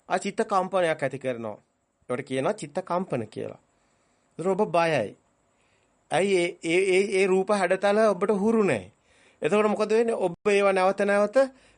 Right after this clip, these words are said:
මෙනෙහි වුණොත් මොකද වෙන්නේ? ආ, ඔබ හිතනවා, ආ, බාහිර තියෙනවා, මේ බලන්න, මේ පෙරේතයෝ, මේ භූතයෝ, මේ මේවා කිය කී කියනවා.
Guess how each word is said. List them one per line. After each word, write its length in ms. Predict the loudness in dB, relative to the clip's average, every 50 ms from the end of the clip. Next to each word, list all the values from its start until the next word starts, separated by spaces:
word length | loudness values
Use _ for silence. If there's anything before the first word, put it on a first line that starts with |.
| -6
මෙනෙහි 280 | -2 0 2 4 6 6
වුණොත් 240 | 6 6 4 2 2
මොකද 200 | 2 2 4 4
වෙන්නේ? 260 | 4 4 4 4 4
ආ, 100 | 4 2
ඔබ 140 | 2 2 2
හිතනවා, 380 | 0 0 0 -2 -2 0 2 2
ආ, 80 | 2 2
බාහිර 460 | 2 2 2 2 2 2 0 -2 -2
තියෙනවා, 360 | -4 -6 -6 -4 -2 -2 -2
මේ 240 | 0 -2 -2 -2 -2
බලන්න, 420 | -2 -2 0 0 0 0 0 -2
මේ 160 | -2 -2 -4 -4
පෙරේතයෝ, 680 | -4 -4 -2 0 -2 -2 -2 -2 0 0 0 -2 -2 -12 -20 -14 -6
මේ 260 | 0 2 2 2 2
භූතයෝ, 500 | 2 2 2 2 2 2 0 0 2 2
මේ 160 | 2 2 2 2
මේවා 280 | 2 2 2 2 2
කිය 160 | 0 0 -2
කී 160 | 0 -2 -4 -2
කියනවා. 340 | 0 0 0 0 0 -4